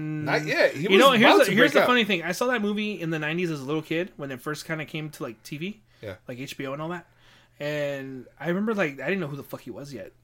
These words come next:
Speaker 1: Yeah.
Speaker 2: I mean, he was already on S N L for a while, but I wasn't
Speaker 1: He,
Speaker 2: watching that shit
Speaker 1: he
Speaker 2: back then.
Speaker 1: hadn't broken out.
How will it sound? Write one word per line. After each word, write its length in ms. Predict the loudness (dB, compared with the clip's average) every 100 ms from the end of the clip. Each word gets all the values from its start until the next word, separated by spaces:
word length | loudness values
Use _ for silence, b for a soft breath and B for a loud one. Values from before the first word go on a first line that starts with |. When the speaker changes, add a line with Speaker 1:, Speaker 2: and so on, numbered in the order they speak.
| _
Speaker 1:
Yeah. 160 | -12 -12 -8
Speaker 2:
I 100 | -4
mean, 160 | 0
he 100 | 2
was 100 | 2
already 180 | 2 2
on 120 | 2 0
S 120 | -2
N 80 | -6
L 80 | -2
for 100 | 0
a 40 |
while, 140 | 2
but 140 | 2 2
I 60 |
wasn't 240 | 2 0 0
Speaker 1:
He, 40 |
Speaker 2:
watching 220 | -2 -2 -8
that 80 |
shit 160 | -10 -4
Speaker 1:
he 40 | 0
Speaker 2:
back 60 |
then. 260 | 0 2 2
Speaker 1:
hadn't 200 | 2 0
broken 300 | -2 0 -4
out. 180 | -6